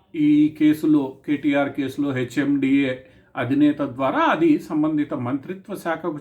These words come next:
చేరుతుంది. సంబంధిత మంత్రిత్వ శాఖలోని వివిధ అంచెలను దాటుకొని కార్యదర్శి వద్దకు చేరి ఆ కార్యదర్శి దగ్గర అనుమతి పొంది అక్కడి నుండి ఆ, ఆ యొక్క, ఆ,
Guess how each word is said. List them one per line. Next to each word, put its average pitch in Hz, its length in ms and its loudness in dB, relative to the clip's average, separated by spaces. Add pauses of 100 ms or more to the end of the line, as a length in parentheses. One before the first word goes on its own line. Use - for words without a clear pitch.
(100)
చేరుతుంది. 165 400 -2
సంబంధిత 165 500 -2
మంత్రిత్వ 147 560 -2
శాఖలోని 147 760 -2 (500)
వివిధ 156 340 2
అంచెలను 175 640 0
దాటుకొని 151 720 -2
కార్యదర్శి 165 600 0
వద్దకు 147 400 -2 (120)
చేరి 202 320 0 (400)
ఆ 170 80 0
కార్యదర్శి 208 840 0
దగ్గర 151 360 -2
అనుమతి 165 520 -2
పొంది 160 360 -2
అక్కడి 226 400 -4
నుండి 226 500 -2 (1000)
ఆ, 208 280 2
ఆ 208 520 0
యొక్క, 190 680 -4 (300)
ఆ, 160 380 0